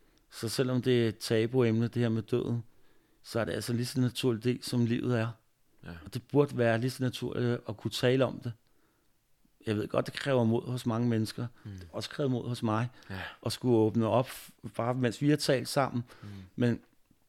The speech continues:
Speaker 1: også over for min familie og venner igennem de her år her.
Speaker 2: Ja.
Speaker 1: Som jo kan huske mig fra før jeg blev syg også, ikke?
Speaker 2: Ja.
Speaker 1: Og jeg når at gø-, gøre det her med værdighed, inden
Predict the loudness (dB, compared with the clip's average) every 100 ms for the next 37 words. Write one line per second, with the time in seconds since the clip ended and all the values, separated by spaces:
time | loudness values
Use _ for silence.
0 | _ -20 -20 -20 -4 -2 0 0 -2 -2
1 | -8 _ _ -4 0 2 2 2 2 2
2 | 0 -4 -4 _ -4 0 2 2 0 -2
3 | -4 2 2 2 2 2 2 2 2 0
4 | -2 -10 -14 -12 -12 -18 _ _ _ _
5 | _ -20 _ _ _ _ -4 0 2 2
6 | 2 2 2 2 2 0 -14 -20 -4 0
7 | 0 2 0 2 0 2 0 0 -2 2
8 | 2 2 -2 -2 _ -20 -18 -20 -6 -6
9 | -6 _ _ -20 -18 -6 2 6 6 4
10 | -4 -8 _ 2 4 4 4 4 4 2
11 | 2 0 0 0 2 4 4 0